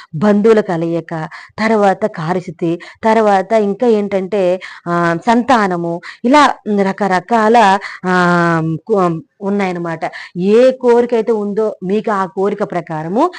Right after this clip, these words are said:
ఈ, దాని ప్రకారం రాశారన్నమాట. మీరు అడగండి. మీ, అంటే అన్నీ చెప్పడం అవ్వదు కాబట్టి మీకు డౌట్లు వస్తే మీ ఏ సర్గతో మీకు ఏం కోరిక ఉందో నా-, నాకు, మ్,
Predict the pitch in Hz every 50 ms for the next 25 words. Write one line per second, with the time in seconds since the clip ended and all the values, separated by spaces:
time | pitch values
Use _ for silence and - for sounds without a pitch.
0 | - - - - - 202 220 - - 175 180 175 196 196 - - 175 170 - 202
1 | 202 226 277 269 226 170 147 156 - - 180 160 147 156 156 156 151 151 151 151
2 | 139 160 156 - - - - - - - 214 247 262 240 254 240 - - - 196
3 | 214 233 233 226 196 175 160 160 - - 208 196 202 196 190 190 - - 170 170
4 | 165 160 226 214 180 165 165 175 190 214 240 247 254 240 240 - - - - -
5 | 220 196 214 214 208 202 190 190 202 196 196 196 185 175 170 180 175 180 - 220
6 | 185 190 208 202 - - - - 190 214 240 247 240 247 247 247 196 175 196 196
7 | 190 190 - 202 185 180 - - 233 202 180 180 185 - - - - - 190 190
8 | 208 220 220 - - 202 196 214 214 220 226 214 185 180 208 202 - 226 - -
9 | 190 202 208 - 214 208 214 226 240 240 - _ - 277 285 277 233 - 247 226
10 | 208 180 170 - - - - - - 208 196 180 165 - 190 190 190 185 180 180
11 | - 220 220 190 185 180 - 175 170 170 170 165 170 165